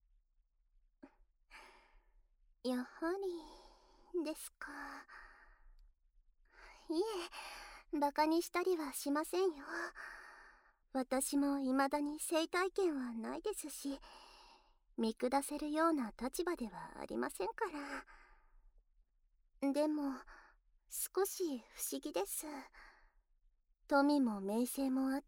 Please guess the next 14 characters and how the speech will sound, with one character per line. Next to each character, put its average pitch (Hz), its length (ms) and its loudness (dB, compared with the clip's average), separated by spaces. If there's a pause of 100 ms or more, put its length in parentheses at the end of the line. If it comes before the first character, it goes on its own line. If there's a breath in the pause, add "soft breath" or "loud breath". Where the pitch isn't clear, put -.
(120)
て、 269 80 -2 (680 soft breath)
黙 320 320 8
っ 381 40 2
て 392 200 4
い 349 60 4
て 302 140 0
も 240 260 2
女 285 320 4
が 294 120 -2
寄 233 200 0
っ - 20 -2
て - 180 -2
く 330 140 0
る 269 120 -2